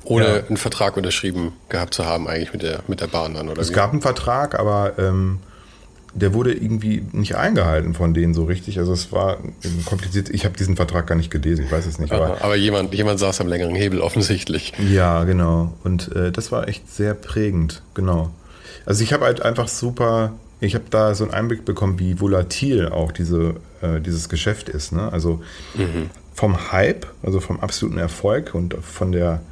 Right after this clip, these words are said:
Speaker 2: Welle, so, ne, wo alles abgeht, zu so einer Krise, die alles... Ähm, also so ein Erdbeben, was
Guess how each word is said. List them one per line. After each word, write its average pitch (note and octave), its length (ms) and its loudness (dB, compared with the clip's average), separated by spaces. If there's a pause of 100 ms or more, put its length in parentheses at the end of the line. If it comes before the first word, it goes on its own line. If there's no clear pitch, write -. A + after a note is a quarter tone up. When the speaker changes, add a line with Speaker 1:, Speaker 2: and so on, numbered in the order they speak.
(320)
Speaker 2:
Welle, G2 520 4
so, C#3 200 0
ne, F#2+ 120 0
wo F2 60 0
alles G2 240 -2
abgeht, - 420 -4 (680)
zu - 180 -2
so A2 120 0
einer G#2 200 2
Krise, F#2+ 540 0
die F#2 400 0 (280)
alles... - 580 0 (460)
Ähm, F2+ 400 2 (320)
also F2+ 200 0
so F2+ 140 2
ein F2 100 0
Erdbeben, E2 640 2
was E2 240 -4